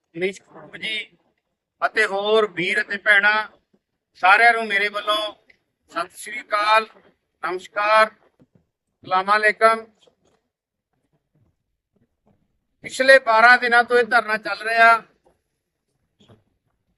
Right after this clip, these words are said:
ਦੋ ਹਜ਼ਾਰ ਚੌਦਾਂ ਦੇ ਵਿੱਚ ਭਾਰਤ ਸਰਕਾਰ ਨੇ ਸਵੱਛ ਭਾਰਤ ਅਭਿਆਨ ਦੇ ਤਹਿਤ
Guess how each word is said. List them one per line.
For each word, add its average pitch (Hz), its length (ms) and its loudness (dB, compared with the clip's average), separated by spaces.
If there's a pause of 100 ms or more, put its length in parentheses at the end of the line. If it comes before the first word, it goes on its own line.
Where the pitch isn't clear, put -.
(600)
ਦੋ 247 240 8
ਹਜ਼ਾਰ 269 240 4
ਚੌਦਾਂ 254 420 -2
ਦੇ 262 120 4
ਵਿੱਚ 247 240 -6
ਭਾਰਤ 233 400 0
ਸਰਕਾਰ 233 480 0
ਨੇ 262 400 -2 (560)
ਸਵੱਛ 220 440 0
ਭਾਰਤ 247 440 2
ਅਭਿਆਨ 226 420 -2
ਦੇ 240 120 0
ਤਹਿਤ 240 380 2